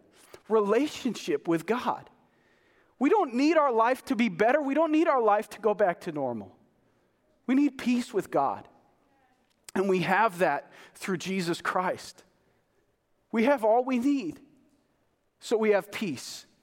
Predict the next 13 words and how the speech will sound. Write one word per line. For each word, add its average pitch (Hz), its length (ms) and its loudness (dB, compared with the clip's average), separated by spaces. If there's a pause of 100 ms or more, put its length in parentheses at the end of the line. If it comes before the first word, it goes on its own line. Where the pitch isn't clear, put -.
(960)
And 294 220 0
I 220 140 2
don't 269 200 0
know 247 180 2
what's 240 260 0
gonna 208 200 0
happen 190 340 -2
tomorrow, 185 340 2
but 180 140 2
I 170 40 4
love 196 440 2
what 196 160 0
Sh-, - 220 -8